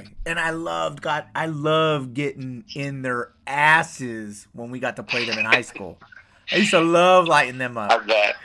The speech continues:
Speaker 1: And, and then my friends in high school, man, and I was not the best player on my team. I had, I played for a high-level team, especially two years of 'em.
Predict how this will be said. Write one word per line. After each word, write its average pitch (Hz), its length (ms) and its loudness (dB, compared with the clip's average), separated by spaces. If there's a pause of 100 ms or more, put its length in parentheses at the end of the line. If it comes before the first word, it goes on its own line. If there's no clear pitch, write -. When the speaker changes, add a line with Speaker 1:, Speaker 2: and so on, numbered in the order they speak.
(420)
Speaker 1:
And, 156 380 0
and 170 120 -2
then 180 120 -2
my 180 140 -4
friends 180 340 -6
in 165 80 -10
high 170 260 -8
school, 165 360 -8
man, 175 600 -8
and 151 160 -2
I 165 80 -4
was 156 260 -8
not 151 300 -2
the 143 80 -8
best 131 280 -4
player 120 260 -4
on 110 120 -4
my 104 140 -8
team. 104 300 -12
I 135 140 -2
had, 156 360 -2 (380)
I 160 140 0
played 135 680 -6 (480)
for 127 260 -4
a 123 140 -2
high-level 123 720 -2
team, 98 360 -16 (920)
especially 147 580 -6
two 156 260 -6
years 123 280 -4
of 104 100 -12
'em. 90 200 -16